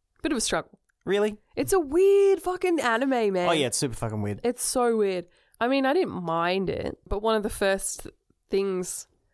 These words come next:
Speaker 1: that you're faced with is, like, pedophilia, <laughs> basically.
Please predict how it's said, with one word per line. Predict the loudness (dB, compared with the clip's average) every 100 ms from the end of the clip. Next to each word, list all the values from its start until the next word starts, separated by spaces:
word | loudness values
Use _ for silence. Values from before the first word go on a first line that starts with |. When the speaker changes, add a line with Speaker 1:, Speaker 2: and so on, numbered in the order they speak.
| _ _ _
Speaker 1:
that | -4 -2
you're | -4
faced | 0 0 -2 -4
with | -4 -4 -6
is, | -6 -2
like, | -2 -4 -6 -18 _ _ _ _ _ _ _
pedophilia, | 0 0 0 0 0 0 -4 -6 -10 -6 -6
<laughs> | -8 _ _ _ -4
basically. | -4 -2 -6 -4 -2